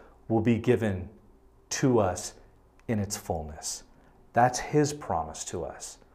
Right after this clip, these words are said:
Let's line up with that purpose and lean into it.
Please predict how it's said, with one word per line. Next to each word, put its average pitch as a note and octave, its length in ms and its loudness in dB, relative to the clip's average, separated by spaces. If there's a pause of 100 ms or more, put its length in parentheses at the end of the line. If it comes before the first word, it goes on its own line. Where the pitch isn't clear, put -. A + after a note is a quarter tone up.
(560)
Let's G#2+ 200 -2
line A#2 380 4
up A#2+ 220 2
with G2 100 -8
that F2+ 200 -4
purpose - 560 -10 (260)
and F2 180 -6
lean F#2 220 -8
into E2+ 340 -8
it. C#2 160 -10